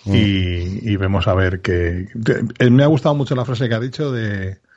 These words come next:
Speaker 2: si Pixar salvó a Steve Jobs o Steve Jobs salvó a Pixar. Yo creo que fue una cosa mutua, ¿no?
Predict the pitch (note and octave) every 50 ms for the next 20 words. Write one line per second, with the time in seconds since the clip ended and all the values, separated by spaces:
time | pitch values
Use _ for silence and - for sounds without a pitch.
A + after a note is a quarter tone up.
0 | _ _ _ _ _ - - - A#2 G#2 G#2 G#2 A#2 A2+ A2+ - C3+ A#2+ A#2 -
1 | A#2+ A2+ A2+ A2+ A2+ A2 - - - G#2 G2 A2 A2+ A#2+ A#2 B2 G2+ F#2+ - A2
2 | G2+ G#2+ A2 G#2 - G#2+ G2 G2 F#2 F2+ C3 - - - G2 F#2 F#2 G2+ G2+ G#2+
3 | G#2+ G#2 - A2 G#2 G#2 G2+ F#2 - - - F#2+ F#2 G2 G#2 G2 G2+ E2+ E2 G2+
4 | C#3+